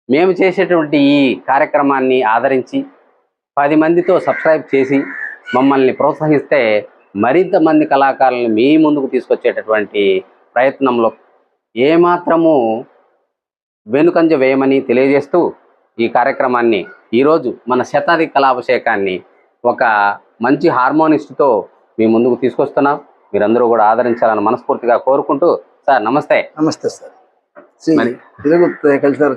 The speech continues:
Speaker 2: చారిటబుల్ ట్రస్ట్ అధినేత అంజప్ప గారికి, మన మాలు గారికి,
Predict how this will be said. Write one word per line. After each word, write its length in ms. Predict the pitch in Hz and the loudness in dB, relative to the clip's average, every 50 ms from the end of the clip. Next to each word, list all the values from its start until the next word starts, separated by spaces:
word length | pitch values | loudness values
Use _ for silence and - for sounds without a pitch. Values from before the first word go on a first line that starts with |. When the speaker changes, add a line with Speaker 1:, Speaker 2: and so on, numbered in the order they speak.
| - - | -2 -2
Speaker 2:
చారిటబుల్ 300 | 143 135 123 139 131 120 | -2 -2 -2 -2 -4 -4
ట్రస్ట్ 340 | - - 127 120 - - 139 120 120 113 117 _ _ _ _ _ _ - | -2 -4 -4 -4 -2 -2 0 0 0 0 -4 _ _ _ _ _ _ -4
అధినేత 260 | 120 117 123 120 110 | -2 0 0 0 0
అంజప్ప 360 | 117 117 120 120 127 - - | 0 0 0 0 -2 -2 0
గారికి, 400 | 113 123 117 113 101 147 165 - - _ _ _ _ _ _ _ _ - | 0 0 0 0 -2 -4 -4 -6 -8 _ _ _ _ _ _ _ _ -4
మన 420 | 147 143 147 143 135 127 117 107 104 - - - - _ _ _ _ _ - | -2 0 0 0 -2 -2 -4 -6 -10 -14 -16 -20 -20 _ _ _ _ _ -6
మాలు 300 | 120 135 139 147 156 160 | -2 0 2 4 4 4
గారికి, 560 | 156 151 151 143 135 139 156 170 196 208 185 | 4 2 0 0 0 0 0 0 0 -2 -6